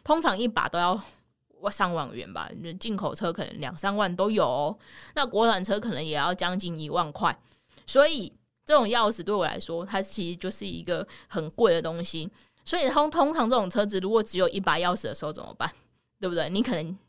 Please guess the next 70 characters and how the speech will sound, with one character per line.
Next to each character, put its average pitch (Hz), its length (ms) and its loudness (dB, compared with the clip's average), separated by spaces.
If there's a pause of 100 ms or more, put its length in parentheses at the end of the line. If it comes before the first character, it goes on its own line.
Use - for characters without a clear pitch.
(360)
买 156 140 -2
了 160 80 -2
这 190 80 0
个 190 100 2
车， 196 140 -4
你 156 140 -6
还 151 80 -2
要 160 120 0
自 165 160 -10
己 147 140 -4
去 - 100 -8
花 175 220 0
钱 165 240 -6
打， - 180 -6 (320)
因 233 140 4
为 233 180 4 (240)
其 175 200 -2
实 165 120 -4
车 190 220 0
商 175 160 0
也 151 80 -4
不 - 260 2
一 175 60 0
定 175 160 -4
会 170 100 -2
打， - 320 -4
当 226 160 2
然 196 140 2
也 175 60 0
要 165 80 2
看 190 260 -2
做 170 220 -2
法 - 160 -8 (120)
啦。 233 80 -14 (1080)
车 - 200 0
商 269 160 2
有 220 100 4
时 208 80 -2
候 220 80 4
不 226 160 2
一 208 80 2
定， 208 220 -2 (160)
不 247 140 -2
一 - 20 0
定 208 180 0
会 233 120 0 (100)
打 - 260 -2 (200)
这 208 120 -2
一 202 60 -2
把 156 220 0
钥 170 180 -2
匙 - 120 -8
的 107 120 -6
时 - 100 -8
候， - 240 -2 (340)
你 226 100 0
有 202 180 4
这 170 140 -2
个 190 100 0
备 202 180 -2
份 190 200 2
钥 180 160 2
匙 - 80 -6
的 147 120 -4
需 170 280 -8
求 107 260 -8
的 123 100 -8
时 - 160 -8
候， - 360 -8
你 135 260 -10